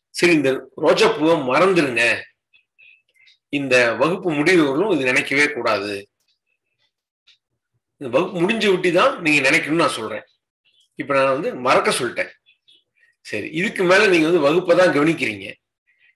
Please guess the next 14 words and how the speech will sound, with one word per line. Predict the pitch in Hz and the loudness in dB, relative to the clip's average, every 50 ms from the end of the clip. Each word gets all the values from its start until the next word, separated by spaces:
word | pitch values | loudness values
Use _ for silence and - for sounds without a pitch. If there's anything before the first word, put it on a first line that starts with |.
| _ - | _ -2
நான் | 135 139 131 - | -2 -2 0 2
பேசுறது | - 165 180 175 - 170 170 160 151 | 4 4 4 4 4 4 4 4 4
தான் | 180 180 170 | 4 4 4
கவனிக்கிறீங்க, | 139 147 147 143 135 127 113 110 104 101 104 107 113 - _ _ _ _ _ _ _ _ - | 4 2 2 0 0 0 -2 -2 -4 -6 -6 -6 -8 -8 _ _ _ _ _ _ _ _ -2
ஆனா | - 156 190 196 | 0 4 4 4
உங்களுக்கு | 180 160 151 143 131 - 185 185 147 139 175 - - - - _ _ _ _ _ _ - | 4 4 4 2 2 2 2 2 2 2 0 -2 -4 -8 -20 _ _ _ _ _ _ 2
ரோஜா | 151 165 - 175 180 | 4 4 4 4 4
பூ | - 131 139 131 | 2 0 -2 -2
ஞாபகம் | 123 127 135 147 147 151 147 139 123 | 0 2 2 2 0 0 -2 -2 -4
வந்துட்டே | 117 120 123 123 123 123 | -4 -4 -4 -2 0 0
இருக்கு. | 117 104 - - - _ _ _ _ _ _ _ _ _ _ - - _ _ _ _ _ _ _ _ _ _ _ _ _ _ _ _ _ _ _ _ - | -2 -2 -6 -12 -18 _ _ _ _ _ _ _ _ _ _ -20 -20 _ _ _ _ _ _ _ _ _ _ _ _ _ _ _ _ _ _ _ _ -2
நான் | 143 143 135 139 | 0 0 2 2
மறக்க | 151 196 208 - 196 | 2 2 2 2 0
சொன்னேன், | - 147 131 120 117 120 - | 0 -2 -2 -2 -2 -2 -4